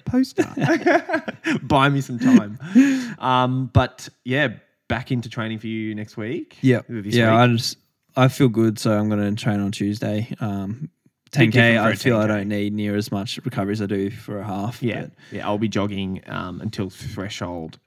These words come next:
Speaker 2: Thursday.
Speaker 1: Thurs-, well, no, Friday.
Speaker 2: Oh, so next week
Speaker 1: And
Speaker 2: you're
Speaker 1: then
Speaker 2: doing
Speaker 1: next
Speaker 2: it,
Speaker 1: week,
Speaker 2: yeah.
Speaker 1: yeah,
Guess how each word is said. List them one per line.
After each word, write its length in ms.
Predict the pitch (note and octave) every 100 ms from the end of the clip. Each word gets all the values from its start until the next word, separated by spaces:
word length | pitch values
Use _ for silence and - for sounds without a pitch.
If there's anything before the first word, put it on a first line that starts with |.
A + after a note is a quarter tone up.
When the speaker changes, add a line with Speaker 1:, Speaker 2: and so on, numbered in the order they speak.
| _ - -
Speaker 2:
Thursday. 440 | G2 D#3 - - -
Speaker 1:
Thurs-, 560 | - - G#2 G2 G#2 A#2+
well, 300 | B2 A#2 A2
no, 300 | G#2 F2 - - - -
Friday. 540 | - F#2+ F#2 G#2+ F#3+ -
Speaker 2:
Oh, 120 | D3
so 140 | - B2+
next 320 | A2 C3 -
week 160 | G#2 G2+
Speaker 1:
And 0 |
Speaker 2:
you're 80 |
Speaker 1:
then 140 | A2+ G#2
Speaker 2:
doing 40 |
Speaker 1:
next 200 | G#2+ G#2
Speaker 2:
it, 60 | -
Speaker 1:
week, 180 | G#2+ G#2
Speaker 2:
yeah. 200 | E2 G2+ A#2+
Speaker 1:
yeah, 280 | G#2+ A2